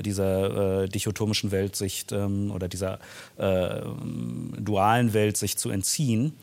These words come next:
Ähm, Sie haben das an der Affäre Dreyfus, also eher Dreyf-, äh, richtiger Dreyfus, ähm,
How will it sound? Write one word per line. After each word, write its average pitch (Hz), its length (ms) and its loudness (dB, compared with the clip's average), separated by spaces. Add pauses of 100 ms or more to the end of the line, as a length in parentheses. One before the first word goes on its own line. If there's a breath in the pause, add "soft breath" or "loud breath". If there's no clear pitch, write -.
(380 loud breath)
Ähm, 107 200 0
Sie 98 120 -2
haben 107 120 0
das 107 180 0
an 107 80 -2
der 101 160 2
Affäre 101 960 0
Dreyfus, 107 480 0
also 95 160 -4
eher 98 220 0
Dreyf-, 95 240 -2
äh, 113 100 -2
richtiger 98 580 -2
Dreyfus, 101 600 -2
ähm, 104 260 0